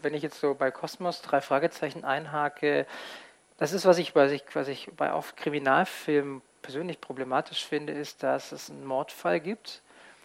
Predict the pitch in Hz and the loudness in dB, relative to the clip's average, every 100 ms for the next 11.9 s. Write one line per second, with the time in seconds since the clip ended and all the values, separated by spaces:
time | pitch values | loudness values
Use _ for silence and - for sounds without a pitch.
0 | _ - 139 131 131 131 160 160 143 135 | _ -2 0 0 -4 -10 -6 -4 -4 -6
1 | 151 - 131 - 156 123 110 - _ _ | -8 -6 -8 -6 -8 -8 -10 -16 _ _
2 | _ _ _ - - - - _ - 135 | _ _ _ -20 -20 -20 -20 _ -6 -2
3 | 131 135 139 139 - 151 143 139 - 123 | -2 -2 -4 -4 -4 -4 -2 -4 2 4
4 | 151 - 175 151 175 - 156 160 185 - | 4 4 0 0 -4 -2 0 0 -2 -10
5 | - 135 139 - 151 139 - - 160 151 | -4 -2 -2 -4 -2 -2 -4 -16 -10 -8
6 | 143 135 143 120 - _ _ 135 139 - | -4 2 4 2 -2 _ _ -4 -4 -4
7 | - 151 135 135 139 139 131 - - 127 | -4 -4 -2 -2 -2 -2 -6 -8 2 2
8 | - 147 139 135 - 131 135 - 139 131 | 2 -4 -6 -8 -8 -8 -8 -10 -12 -6
9 | 143 139 139 127 139 - 147 - 131 135 | -6 -4 -6 -6 -12 -12 -14 -10 -10 -8
10 | 143 156 151 - - - - - _ _ | -8 -8 -12 -16 -18 -16 -18 -20 _ _
11 | 135 147 - 151 151 151 - 143 | 4 4 6 6 6 0 2 2